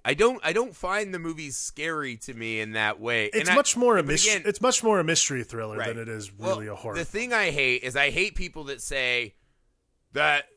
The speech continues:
Speaker 1: they use "it's not scary enough" as a critique against a horror movie, some, and that's, that's not how I felt. I think it's such a fun game.
Speaker 2: Yes.
Speaker 1: Right? It, it plays as the game with this horror genre. But again, I was watching it with Amy, and she, she gasped,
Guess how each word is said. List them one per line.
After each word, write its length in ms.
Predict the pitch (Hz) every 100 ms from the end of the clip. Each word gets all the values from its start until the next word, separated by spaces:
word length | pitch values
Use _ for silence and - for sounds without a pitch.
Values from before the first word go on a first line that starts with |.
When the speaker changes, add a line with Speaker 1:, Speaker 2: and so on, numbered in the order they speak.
| _ _ 147
Speaker 1:
they 100 | 185
use 280 | 226 220
"it's 180 | 190 -
not 260 | 190 180 -
scary 480 | - 156 160 147 131
enough" 360 | 120 131 131
as 140 | 123 120
a 60 |
critique 540 | - 117 - 123 127 123
against 460 | 87 95 120 -
a 80 | 165
horror 200 | 170 175
movie, 160 | 185 185
some, 220 | 190 185 -
and 120 | 175
that's, 280 | 202 233 - - _ -
that's 240 | 196 -
not 140 | 226 220
how 140 | 190
I 100 | 139
felt. 260 | - 190 135
I 120 | 151
think 320 | - 240 226
it's 140 | 175 -
such 260 | 190 185
a 100 | 143
fun 500 | - 165 170 160 139 - 95
game. 540 | 131 131 107 73 60 _ _ _
Speaker 2:
Yes. 320 | 175 233 -
Speaker 1:
Right? 160 | - 160
It, 140 | 170 185
it 100 | -
plays 300 | 226 254 208
as 100 | 175
the 80 | 131
game 340 | 156 196 165
with 120 | 139
this 180 | 143 123
horror 260 | - 147 123
genre. 500 | 120 139 147 101 78 _ _ _
But 120 | 202
again, 240 | 196 226 233
I 120 | 156
was 140 | 202
watching 340 | 190 175 - 156
it 80 | 139
with 120 | 131
Amy, 420 | 196 208 139 135 - _ _ 156
and 120 | 147
she, 280 | 226 262 -
she 220 | - - 185
gasped, 480 | 131 160 139 -